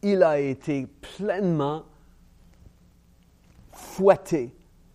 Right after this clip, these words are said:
et châtié pour nos manquements. Et le châtiment qui est tombé sur lui nous procure la paix, nous donne la paix avec Dieu. Jésus est mort pour nos péchés,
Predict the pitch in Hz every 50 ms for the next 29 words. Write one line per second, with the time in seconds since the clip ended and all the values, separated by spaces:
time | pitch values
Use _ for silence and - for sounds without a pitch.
0 | - - - - - - - - - - 151 147 135 127 - - - - - -
1 | - - 220 175 160 - - - - 151 139 127 113 - - - - - _ -
2 | - - - - - - - 147 139 135 139 156 165 190 180 160 139 127 113 107
3 | - - 110 107 95 87 80 - _ _ _ _ _ - - - - - - -
4 | - - - 135 139 131 127 117 - - - 202 185 180 - - - 170 160 151
5 | 139 127 113 - - 135 127 - - 160 160 151 139 135 127 117 - - - -
6 | - - 220 202 190 151 147 143 147 156 175 190 220 - - - - _ - -
7 | - _ - 120 113 120 139 160 196 214 190 147 - - - - - - - -
8 | 127 - - - 139 127 120 117 117 113 104 98 - - - - 120 104 87 -
9 | - - - - - - - - - - - - - - 127 127 135 147 175 220
10 | 226 185 139 175 160 139 123 104 98 92 - - _ - - - - 123 117 -
11 | - - 160 139 - 135 135 127 120 120 110 98 - 113 98 - 104 120 123 127
12 | 143 - - - - - - - - - - - - - 110 107 160 151 139 123
13 | 151 139 131 127 135 139 147 151 170 202 220 220 - - 196 185 180 175 156 -
14 | - 156 143 135 - - 147 143 135